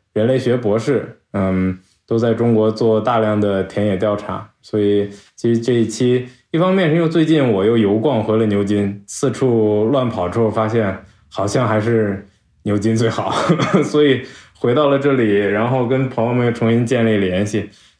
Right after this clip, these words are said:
但同时我觉得他们，这，我们上，我们上上周一起吃火锅，我觉得跟影雷和志峰聊天特别的启发我，呃，让我重新思考好多我原本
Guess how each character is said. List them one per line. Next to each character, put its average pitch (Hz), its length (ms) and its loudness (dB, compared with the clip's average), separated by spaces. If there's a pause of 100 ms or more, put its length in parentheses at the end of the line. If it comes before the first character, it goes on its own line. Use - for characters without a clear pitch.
(100)
但 170 140 0
同 160 200 0
时 156 140 2
我 151 160 4
觉 110 100 2
得 127 60 0
他 123 160 -2
们， 117 300 -6
这， 131 220 -6
我 127 100 -2
们 127 100 2
上， 151 200 -2
我 131 80 2
们 131 180 2
上 147 220 0
上 139 160 2
周 139 180 2
一 139 80 4
起 123 180 -2
吃 - 140 -2
火 117 160 0
锅， 117 260 0
我 110 80 2
觉 107 120 2
得 120 300 0 (540)
跟 135 480 2
影 113 160 2
雷 107 220 2
和 120 380 0
志 120 160 -2
峰 123 160 0
聊 113 160 2
天 120 320 -2
特 - 160 -4
别 117 120 2
的 107 360 0
启 - 180 -6
发 107 220 0
我， 92 200 0 (580)
呃， 90 280 -4 (240)
让 117 220 0
我 101 80 0
重 113 180 -2
新 120 160 0
思 123 180 -2
考 95 320 -2
好 90 280 -6
多 117 180 0
我 123 80 2
原 101 180 2
本 92 400 -2